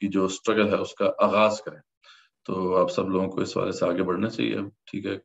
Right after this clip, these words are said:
हाँ, इश्कालात हैं, वो आप डिस्कस करें, जब भी इश्काल पैदा होता है डिस्कस करें, ताकि हम उनको रफा कर सकें उन इश्कालात को और फिर आगे बढ़ें। अ,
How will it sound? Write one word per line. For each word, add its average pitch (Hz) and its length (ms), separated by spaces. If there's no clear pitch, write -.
हाँ, 92 160
इश्कालात 101 500
हैं, 190 80
वो 95 280
आप - 60
डिस्कस - 380
करें, 117 260
जब 90 160
भी 117 240
इश्काल 110 280
पैदा 107 240
होता 101 200
है 98 60
डिस्कस - 280
करें, 98 240
ताकि 92 260
हम 98 380
उनको - 480
रफा 110 160
कर 110 140
सकें - 280
उन 98 80
इश्कालात 90 500
को - 140
और 135 120
फिर 147 100
आगे 139 180
बढ़ें। 123 220
अ, 95 680